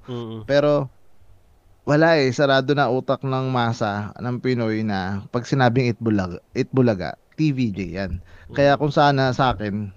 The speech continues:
Speaker 2: bi-, sana binigay na nila yung pangalan ng Itbulaga dun. Kasi alam mo yun, alam ko nag-aaway pa sila dyan sa pangalan na yan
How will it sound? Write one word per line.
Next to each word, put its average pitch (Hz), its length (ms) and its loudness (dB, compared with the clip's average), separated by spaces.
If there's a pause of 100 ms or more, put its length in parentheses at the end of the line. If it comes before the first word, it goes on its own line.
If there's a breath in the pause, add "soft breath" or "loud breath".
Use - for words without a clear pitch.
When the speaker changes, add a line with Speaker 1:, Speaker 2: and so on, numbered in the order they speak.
(140)
Speaker 2:
bi-, 131 240 -2
sana 135 320 -2
binigay 156 400 2
na 127 80 4
nila 120 540 2
yung 117 160 2
pangalan 113 400 0
ng 107 100 -4
Itbulaga 113 540 -2
dun. 104 180 -4
Kasi 196 240 -4
alam 220 160 2
mo 196 80 6
yun, 185 80 4
alam 185 160 4
ko 202 160 4
nag-aaway 156 480 4
pa 156 80 -2
sila 156 240 0
dyan 160 140 -2
sa 170 100 -2
pangalan 151 380 0
na 160 80 -2
yan 151 140 -2